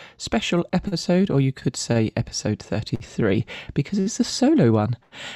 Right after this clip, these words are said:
And I thought I'd bring a solo episode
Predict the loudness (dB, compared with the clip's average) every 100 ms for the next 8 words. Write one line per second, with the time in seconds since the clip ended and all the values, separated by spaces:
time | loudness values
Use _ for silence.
0 | -2 0 2 2 0 0 0 -2 _ 2
1 | 4 2 0 -2 -2 -4 -8 -4 2 4
2 | 2 0 -4 -4 0 0 0